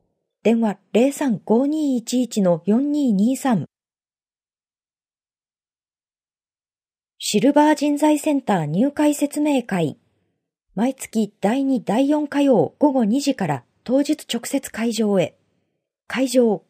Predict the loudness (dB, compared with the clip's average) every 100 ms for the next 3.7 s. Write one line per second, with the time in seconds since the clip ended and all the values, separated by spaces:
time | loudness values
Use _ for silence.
0 | -8 -2 0 0 -4 -2 0 0 -2 -2
1 | 0 0 0 -2 -2 -6 _ _ -2 0
2 | 0 0 0 2 0 0 -8 -4 -2 0
3 | 0 0 0 0 0 0 0